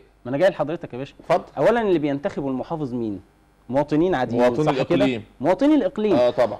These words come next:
Speaker 1: اللي هم عندهم مش، مشاكل خاصه بالاقليم ذاته.
Speaker 2: تمام.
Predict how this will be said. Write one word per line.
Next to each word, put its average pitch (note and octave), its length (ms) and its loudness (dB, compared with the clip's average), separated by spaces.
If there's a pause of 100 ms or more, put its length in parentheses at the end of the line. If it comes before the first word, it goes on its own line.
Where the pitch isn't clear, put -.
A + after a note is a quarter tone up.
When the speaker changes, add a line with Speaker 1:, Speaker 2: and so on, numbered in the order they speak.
(120)
Speaker 1:
اللي D#3 120 4
هم C4 200 4
عندهم A3 400 2
مش، - 220 -6
مشاكل B3+ 360 2
خاصه B3 300 -2
بالاقليم F#3+ 480 -2
ذاته. D#3 260 0 (380)
Speaker 2:
تمام. A#2+ 340 -4